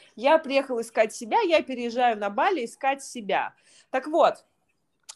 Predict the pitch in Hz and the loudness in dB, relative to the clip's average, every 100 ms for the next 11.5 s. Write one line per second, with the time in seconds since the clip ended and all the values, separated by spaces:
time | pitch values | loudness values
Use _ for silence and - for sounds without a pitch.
0 | - 233 254 294 269 262 302 277 262 254 | -10 4 6 6 4 -2 -2 0 2 4
1 | 269 269 220 220 208 185 202 - 392 466 | 4 2 -8 -8 -4 -2 -2 0 4 4
2 | 320 254 202 220 370 392 - - 202 202 | 2 -6 -4 0 0 0 -6 -10 -2 2
3 | 269 - - - - 240 - - - 208 | 2 0 -14 -14 -8 -10 -10 -8 0 0
4 | 185 208 170 - _ _ _ _ _ _ | 2 0 0 -6 _ _ _ _ _ _
5 | _ _ 247 233 - 311 427 440 392 302 | _ _ -8 -8 -2 2 4 4 2 2
6 | 415 381 349 220 262 269 277 254 160 - | 0 0 -4 2 4 4 2 -2 -2 -6
7 | _ _ _ _ - 190 240 302 302 226 | _ _ _ _ -14 -8 -4 0 0 0
8 | - 427 480 302 208 220 208 190 190 190 | 4 2 2 -4 -8 -4 -2 -2 -6 -6
9 | 202 208 190 151 190 381 294 202 165 - | -4 -2 -2 -2 2 0 0 -2 -4 -10
10 | 120 - _ _ _ _ _ - 269 320 | -16 -18 _ _ _ _ _ 2 4 4
11 | 392 302 311 359 | 2 2 0 0